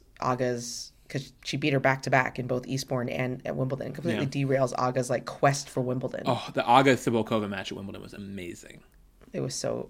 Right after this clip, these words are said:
Speaker 1: so good.
Speaker 2: It was really, really good. Remember when Anna Kanya stepped on that ball and rolled her ankle at Wimbledon?
Speaker 1: <gasps>
Speaker 2: Against,
Speaker 1: The worst.
Speaker 2: against Aga? That was rough. That
Speaker 1: I
Speaker 2: was
Speaker 1: was so
Speaker 2: another,
Speaker 1: heartbroken
Speaker 2: that was
Speaker 1: for
Speaker 2: another
Speaker 1: her.
Speaker 2: great match.
Speaker 1: I mean,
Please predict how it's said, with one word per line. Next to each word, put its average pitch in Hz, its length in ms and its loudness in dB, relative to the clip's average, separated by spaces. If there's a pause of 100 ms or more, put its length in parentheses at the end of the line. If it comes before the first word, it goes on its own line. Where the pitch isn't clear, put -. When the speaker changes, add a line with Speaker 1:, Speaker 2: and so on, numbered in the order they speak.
(120)
Speaker 1:
so - 240 -4
good. - 200 -4
Speaker 2:
It - 40 -6
was 139 140 -10
really, 104 320 -8
really 110 240 -12
good. - 160 -14
Remember 165 320 8
when 143 360 2 (300)
Anna 120 220 0
Kanya 110 400 0
stepped - 260 -2
on 110 60 -2
that 104 140 -4
ball 95 320 0
and 107 100 -10
rolled 95 140 -6
her - 80 -10
ankle 98 280 -8
at - 80 -8
Wimbledon? 104 420 -4
Speaker 1:
<gasps> - 680 -20
Speaker 2:
Against, 107 260 -2
Speaker 1:
The 240 80 0
worst. 254 180 -2
Speaker 2:
against - 320 0
Aga? 104 380 2
That 95 140 -2
was - 160 -6
rough. - 320 -12 (580)
That - 120 2
Speaker 1:
I - 20 6
Speaker 2:
was 117 80 4
Speaker 1:
was - 60 0
so 120 120 0
Speaker 2:
another, 104 120 2
Speaker 1:
heartbroken 127 360 -4
Speaker 2:
that 104 60 0
was 120 80 0
Speaker 1:
for 123 60 0
Speaker 2:
another 107 180 0
Speaker 1:
her. - 40 -4
Speaker 2:
great - 220 -10
match. - 400 -8
Speaker 1:
I 311 140 4
mean, 320 360 -4